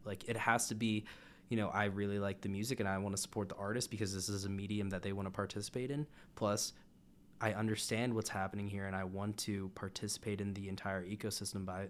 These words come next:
owning music N F Ts. So it's really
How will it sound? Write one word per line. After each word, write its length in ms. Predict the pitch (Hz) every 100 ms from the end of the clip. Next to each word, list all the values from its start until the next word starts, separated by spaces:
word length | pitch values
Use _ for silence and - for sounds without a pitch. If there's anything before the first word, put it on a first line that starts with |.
| 110
owning 400 | 110 104 104 101
music 300 | 117 120 104
N 100 | 90
F 120 | -
Ts. 260 | - 92
So 240 | - 120 110 - - - -
it's 180 | 127 117
really 400 | 131 147 147 139